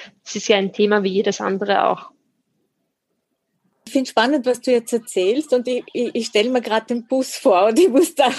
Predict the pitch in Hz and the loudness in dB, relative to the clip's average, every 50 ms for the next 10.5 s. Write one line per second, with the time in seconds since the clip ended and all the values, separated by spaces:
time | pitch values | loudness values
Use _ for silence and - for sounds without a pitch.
0 | 247 - - 277 277 339 330 - 294 269 - 262 247 - 220 214 226 - - - | -8 -8 -2 2 2 2 2 2 0 2 2 2 2 4 2 0 0 -2 -4 -2
1 | - 226 214 196 196 185 160 165 165 - - 208 190 190 208 214 220 - - 202 | 0 0 0 2 2 2 0 0 -4 -6 -10 -8 -4 -2 -2 -2 -2 0 -2 -2
2 | 214 - 220 226 226 - - 403 480 494 508 - - - 349 320 - _ - 247 | -2 0 0 -2 -2 -2 -6 -4 -4 -4 -6 -8 -12 -12 -12 -14 -12 _ -8 -4
3 | 240 233 247 240 240 - 254 247 233 - - - - 220 220 220 214 214 302 - | 0 2 0 0 0 -2 -4 -4 -4 -4 -6 -2 0 2 2 2 0 -2 -6 -20
4 | - - - - - 226 233 240 226 226 233 233 247 262 262 240 254 247 233 - | -20 -20 -14 -8 -4 -2 -2 -2 -2 0 2 2 4 2 2 2 0 0 0 -2
5 | - - - 226 214 202 202 214 233 226 277 269 - - 202 190 202 254 285 - | -8 -4 -2 -2 0 2 0 0 2 2 0 0 0 -2 -4 -2 -2 -2 -4 -6
6 | - - - - - - 220 220 220 220 220 - 220 220 220 - 240 220 - - | -10 -16 -12 -6 -2 0 0 2 0 0 -2 -2 -4 -2 -2 -4 -6 -6 -6 -12
7 | - - _ _ _ _ _ _ _ _ _ _ - - 226 226 226 - - 220 | -18 -20 _ _ _ _ _ _ _ _ _ _ 0 2 2 2 0 0 0 0
8 | 220 214 196 180 180 208 262 269 - 208 - - - 185 175 175 - - 208 190 | 2 2 0 0 0 0 0 0 -2 -6 -8 -6 -4 -4 -4 -4 -6 -10 -12 -10
9 | _ - 185 185 185 185 196 196 196 - - 190 180 185 220 233 _ - 247 233 | _ -4 -4 -2 -2 -4 -8 -10 -10 -6 -2 0 2 2 0 0 _ 0 0 2
10 | 233 - - 220 214 214 - _ - - | 2 0 0 -2 -4 -4 -6 _ -20 -20